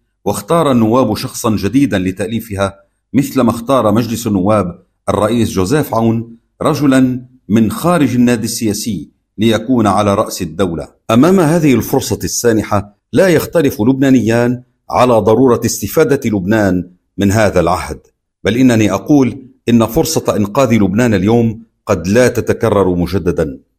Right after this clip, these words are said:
عندنا فرصة ذهبية بوجود الرئيس عون وحكومة عتيدة تأتي لإنجاز الإصلاحات، من دون أن يكون مجال لأي وزير أو طرف سياسي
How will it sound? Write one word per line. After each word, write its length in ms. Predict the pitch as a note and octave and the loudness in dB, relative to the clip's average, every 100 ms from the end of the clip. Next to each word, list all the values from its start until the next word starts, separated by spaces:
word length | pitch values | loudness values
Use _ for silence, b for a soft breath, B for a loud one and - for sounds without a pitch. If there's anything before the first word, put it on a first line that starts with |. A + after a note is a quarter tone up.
| _ | _
عندنا 420 | - D#3+ E3 D#3 | 0 2 2 0
فرصة 360 | C3+ E3 D3+ D#3 D3 | 0 -2 -2 -2 0
ذهبية 760 | A#2+ B2+ C3 C3 C#3 F#2 C#2+ b b b | 0 2 2 0 0 -2 -4 b b b
بوجود 420 | G#2 A2 G2 C#3 | 2 2 4 2
الرئيس 380 | G#2+ G2+ A2 - | 2 0 0 -2
عون 360 | G2+ A2+ G#2 G#2 B B | 0 0 -2 -6 B B
وحكومة 500 | G2 - D3 D3 B2 | -4 -2 0 0 0
عتيدة 680 | G#2+ G2 G2 C3+ G2 F#2 - _ - | 0 -2 0 0 0 -4 -10 _ -2
تأتي 380 | - - A2 | -2 -2 -4
لإنجاز 500 | G2+ G2+ G2 A#2+ B2 | -2 0 0 0 0
الإصلاحات، 720 | G2 - - F#2 - A#2 F#2 - _ _ - | -2 -4 -6 -6 -2 -2 -2 -6 _ _ -2
من 160 | A2 | 2
دون 180 | A#2 F3 | 4 2
أن 120 | C#3 | 4
يكون 420 | C3 A#2 D3 C3+ A#2 | 4 2 2 2 2
مجال 560 | G#2 C#3+ D3 G2+ F2+ | 2 2 2 0 0
لأي 340 | G2 C#3 C#3 A2+ | -2 -2 -2 0
وزير 540 | G#2 B2 C#3 G#2+ F#2+ | 0 2 2 2 -2
أو 120 | G2 | -8
طرف 400 | F#2 C3+ A2 G2+ | -2 -2 -2 -4
سياسي 480 | - G2 F2 C3 A2+ | -8 -8 -8 -6 -2